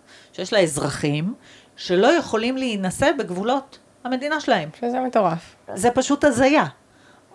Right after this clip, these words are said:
Speaker 1: אוקיי? זה, זה, זה שזה לא מקוב-, לא מתקבל על הדעת, זה נכון, אבל זה גם לא מתקבל על, על ה-, על הדין, אוקיי? יש אמנת זכויות האדם,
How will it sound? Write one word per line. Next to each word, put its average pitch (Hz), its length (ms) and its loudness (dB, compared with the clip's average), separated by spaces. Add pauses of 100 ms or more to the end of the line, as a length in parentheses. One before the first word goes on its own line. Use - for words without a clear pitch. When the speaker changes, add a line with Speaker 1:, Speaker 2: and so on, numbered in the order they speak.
Speaker 1:
אוקיי? 208 380 -2
זה, 180 220 -4 (100)
זה, 165 300 -2 (1400)
זה 185 240 0
שזה 349 300 2
לא 226 240 2
מקוב-, 196 440 -4
לא 202 180 2
מתקבל 196 380 0
על 185 140 6
הדעת, 160 340 2
זה 175 80 -4
נכון, 156 340 -2 (160)
אבל 175 180 0
זה 190 140 -2
גם 196 240 -2
לא 262 200 2
מתקבל 320 520 0 (260)
על, 262 180 0 (100)
על 247 240 0
ה-, 240 420 0
על 196 160 4
הדין, 196 420 2 (140)
אוקיי? 214 340 -2
יש 240 260 0
אמנת 202 380 0
זכויות 165 400 2
האדם, 151 480 2